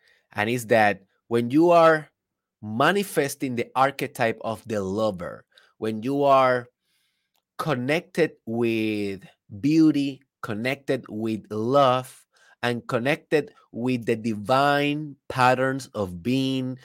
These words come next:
that is typical of the lover. You know, you have seen the lover before.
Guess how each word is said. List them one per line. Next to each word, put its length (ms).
that 240
is 220
typical 920
of 220
the 160
lover. 680
You 140
know, 380
you 140
have 200
seen 320
the 80
lover 320
before. 720